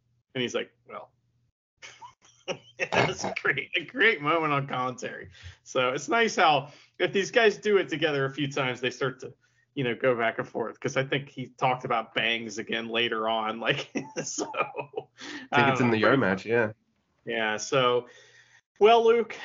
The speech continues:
Speaker 1: here we go. Um, this is another really important match. I believe at this point, um, we, I, I'm not sure if Wato is in the finals at this point. We just know he has fourteen points, and these,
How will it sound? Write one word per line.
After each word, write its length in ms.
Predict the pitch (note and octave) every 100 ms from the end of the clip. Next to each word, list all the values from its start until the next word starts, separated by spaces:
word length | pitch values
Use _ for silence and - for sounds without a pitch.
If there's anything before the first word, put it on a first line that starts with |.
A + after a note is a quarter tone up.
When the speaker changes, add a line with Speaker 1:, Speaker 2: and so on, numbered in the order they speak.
| -
Speaker 1:
here 160 | G3+
we 100 | B3
go. 460 | C4 D#3+ A2 G#2 - C3+
Um, 480 | C3+ C3+ C3 B2+ - _ _ _ _ _ - -
this 280 | C#3+ G3 G3+
is 120 | A3+
another 400 | A3+ G#3+ A#3 G3
really 520 | E3+ C3+ B2+ E3 G3
important 420 | G3 D3 G3 F3 E3+
match. 420 | G#3 G3 C#3+ -
I 80 | D3
believe 420 | C#3+ D3 G#3+ B3+
at 120 | G#3+
this 160 | A#3 A#3+
point, 440 | - G3 F#3 F3 -
um, 400 | C#3+ C#3+ C3+ C3 - -
we, 500 | C3 D3+ E3 D#3+ D3
I, 140 | C3+ D3 D3+
I'm 120 | G#3+
not 180 | G4+ G#4
sure 220 | - D4+
if 100 | C4
Wato 520 | D3+ D#3+ F3+ F#3+ F#3 D#3
is 100 | C#3
in 260 | D3 E3 F3
the 80 |
finals 540 | D3 - B2+ A2 G#2+ -
at 100 | A2
this 140 | A2+
point. 320 | - - A2 - - -
We 100 | E3+
just 220 | F#3 G3
know 120 | G#3+
he 80 | G#3+
has 160 | G3 C#3+
fourteen 560 | - F3+ F#3 - F3
points, 500 | C#3 G3 F3 C#3 C#3 -
and 280 | C#3 C3 -
these, 440 | C#3+ F3 D#3+ -